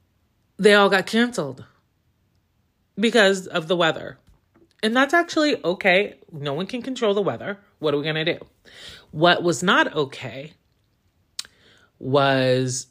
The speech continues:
we had <laughs> dinner plans that we had to cancel and, well, actually move up, not cancel, but, but move them up. We were eating dinner about eight thirty every night,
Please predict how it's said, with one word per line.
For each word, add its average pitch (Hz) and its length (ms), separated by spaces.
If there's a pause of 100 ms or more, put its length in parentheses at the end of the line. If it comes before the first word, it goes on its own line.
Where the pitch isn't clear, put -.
we 175 260
had 175 440
<laughs> 156 80
dinner 190 240
plans 131 640 (420)
that 143 240
we 175 160
had 151 280
to 143 100
cancel 208 800
and, 151 400
well, 147 380 (140)
actually 165 280
move 156 320
up, - 380
not 143 180
cancel, 139 280
but, - 180 (300)
but 143 120
move 170 220
them 143 100
up. 120 120
We 151 160
were 165 260
eating 165 300
dinner 147 180
about 139 200
eight 214 160
thirty 196 260
every 190 220
night, 196 320